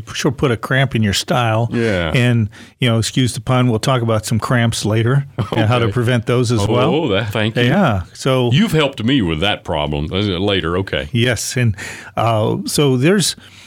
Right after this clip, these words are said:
Speaker 1: you know, as we're talking this origin assertion, how to be proactive. I just wanna touch on that a little more.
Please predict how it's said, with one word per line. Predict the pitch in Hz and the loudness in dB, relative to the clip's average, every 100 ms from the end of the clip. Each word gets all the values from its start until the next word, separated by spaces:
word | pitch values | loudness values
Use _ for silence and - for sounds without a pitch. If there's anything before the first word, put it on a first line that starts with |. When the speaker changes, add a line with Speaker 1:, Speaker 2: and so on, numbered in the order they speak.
| - | -6
Speaker 1:
you | - | 0
know, | 139 | 2
as | 143 147 | 2 2
we're | 143 | 2
talking | 131 170 156 131 | 2 0 2 2
this | 117 | 2
origin | 143 131 123 | 2 2 2
assertion, | 113 175 196 123 | 2 2 2 2
how | 117 262 | 2 2
to | 202 | 2
be | 180 | 2
proactive. | - 135 123 143 - 95 107 | 0 0 2 0 -2 -4 -2
I | 117 | -2
just | 135 | -2
wanna | 165 151 | -2 -2
touch | - 151 - | 0 -2 0
on | 123 | 0
that | 123 113 | 2 2
a | |
little | 117 123 | 0 0
more. | 123 139 104 | 2 2 0